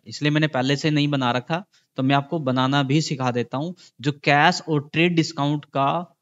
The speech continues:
लेजर्स है वो अलग तरीके से बनता है। तो Alt plus C प्रेस करेंगे हम यहाँ पर, यहाँ पर हमने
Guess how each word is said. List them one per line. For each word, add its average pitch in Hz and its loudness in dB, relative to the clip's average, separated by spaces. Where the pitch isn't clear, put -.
लेजर्स 127 4
है 151 4
वो 143 -6
अलग 175 4
तरीके 131 -2
से 131 -4
बनता 101 -8
है। 85 -10
तो - -10
Alt 143 2
plus 156 -2
C 185 -6
प्रेस 160 -4
करेंगे 156 -4
हम 160 -4
यहाँ 139 -2
पर, 175 -10
यहाँ 117 -2
पर 135 -4
हमने 143 0